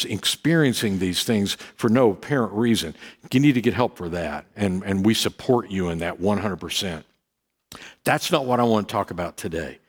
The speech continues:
Uh, I'm not equipped for that. But God has some things to say about worry. And so that's what we're gonna talk about today. Whenever we have these issues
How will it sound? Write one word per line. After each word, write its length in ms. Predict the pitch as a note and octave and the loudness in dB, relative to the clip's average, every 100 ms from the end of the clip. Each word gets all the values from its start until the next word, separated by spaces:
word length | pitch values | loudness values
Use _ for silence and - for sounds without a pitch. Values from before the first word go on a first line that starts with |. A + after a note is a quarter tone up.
| - - - - | -20 -20 -20 -6
Uh, 100 | F2+ | -2
I'm 120 | F2+ | 4
not 160 | A#2+ A2 | 4 2
equipped 420 | - - A#2+ - | -2 0 0 0
for 120 | - | -8
that. 340 | D#2 D2+ C#2+ - - - - | -6 -6 -8 -14 -20 -14 -2
But 140 | A2+ | 2
God 240 | D3+ G#3 | 4 4
has 220 | C#3+ C#3+ - | 4 0 0
some 120 | A2+ | 0
things 300 | B2 A#2 - | 2 2 2
to 100 | A2 | -2
say 240 | - G#2+ | 0 0
about 360 | F#2+ F2+ E2+ - | 0 -2 -6 -2
worry. 420 | F2 D#2 C#2 - - - | -2 -2 -6 -12 -18 -4
And 140 | A#2 A#2 | -2 2
so 300 | C3+ A2+ G#2+ - | 4 4 2 -6
that's 380 | F#2 C#3 F3 - | 0 2 2 2
what 120 | D#3 | 2
we're 100 | B2+ | 2
gonna 200 | A#2 A2 | 2 2
talk 300 | - G#2 G2 | 0 -2 -2
about 240 | F2+ F2+ | -4 -4
today. 260 | - F#2 F2 | -2 -2 0
Whenever 380 | F2+ A#2+ F3 G3+ | 2 4 6 4
we 240 | G3 D#3+ | 6 2
have 300 | B2 D3 B2+ | 2 0 2
these 260 | A#2 A#2 - | 0 0 -2
issues 640 | C3 B2 - F#2 E2 E2 | -2 0 -2 -4 -4 -4